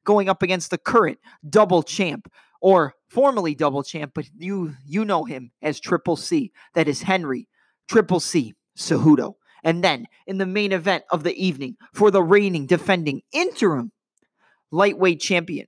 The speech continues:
of the world, it is the most title defenses for an interim championship, Tony El Cucuy Ferguson versus top contender Justin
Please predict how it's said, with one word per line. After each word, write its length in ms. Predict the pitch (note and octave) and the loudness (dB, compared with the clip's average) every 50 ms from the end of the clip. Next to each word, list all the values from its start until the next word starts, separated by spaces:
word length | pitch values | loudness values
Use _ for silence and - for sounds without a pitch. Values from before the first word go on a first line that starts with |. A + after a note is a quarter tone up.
| _ - | _ 0
of 220 | - F#3 F#3 E3 | 2 2 2 4
the 60 | F3 | 2
world, 340 | D#3+ E3 F#3 E3+ C#3+ - - - | 4 4 4 4 2 2 0 0
it 160 | - A#3 C4 | 0 0 2
is 220 | B3 A3+ F#3 F3+ | 0 -2 -2 -6
the 280 | F#3 A3+ A3 G3+ F3+ - _ _ _ _ - | -6 -6 -4 -4 -6 -8 _ _ _ _ -12
most 560 | D3 E3 A3 C#4+ C#4 G#3+ F3 - - - - _ _ - | -4 2 4 6 6 6 4 2 -2 -12 -20 _ _ -8
title 320 | - - A#3+ A3+ G#3+ F#3 | -2 2 2 4 4 4
defenses 640 | D#3 F#3 D#3+ - G3 F3 D#3 - - C#3 C3+ - - G#3+ - _ - | 2 0 -2 -2 -2 -4 -4 -6 -8 -10 -10 -10 -12 -20 -20 _ -2
for 160 | - G#3+ G#3+ | 2 4 4
an 60 | G3+ F#3+ | 4 2
interim 400 | A3+ A#3+ F#3+ A3+ A3 G#3+ G3+ F3+ | 0 -2 0 0 0 0 0 0
championship, 760 | - A#3 G#3+ F#3+ - F3+ F3+ F3 E3 - - E3 - - - _ _ _ _ _ _ _ - | 0 -2 -2 -2 -2 -4 -6 -6 -4 -2 -2 -2 -2 -2 -8 _ _ _ _ _ _ _ -4
Tony 480 | - A3+ A3+ A3+ A3+ F#3+ D#3 B2+ G#2+ - _ _ _ - | 2 4 4 4 4 2 0 -4 -6 -12 _ _ _ 2
El 160 | F3 F#3+ F#3 | 2 2 2
Cucuy 460 | - G3 D#3+ - G#3 G#3 G3 F#3+ E3+ | 0 -4 -6 -2 0 0 0 0 -2
Ferguson 580 | - - G3+ F#3+ D3 D3 - - C3+ A#2 A2 - _ _ _ _ - | 0 2 2 2 2 0 -8 -8 -10 -12 -14 -16 _ _ _ _ -2
versus 500 | D3 G3 G#3 F#3+ - - D#3 C3+ C3+ - _ _ _ - | 2 4 4 4 2 0 -2 -2 -4 -4 _ _ _ -2
top 260 | - A3 G3+ G3+ - | 2 4 4 4 2
contender 600 | - G#3+ G3+ F3+ - A3 G3 F#3 D#3 C#3 A#2+ A#2 _ _ _ _ - - | 0 -4 -4 -2 -4 -4 -4 -2 0 -2 -2 -4 _ _ _ _ -20 -8
Justin 600 | C#3 C#3 G3 F3+ D#3+ - - D3 C3 A#2 A#2 | 0 2 2 2 2 0 -8 -10 -10 -10 -12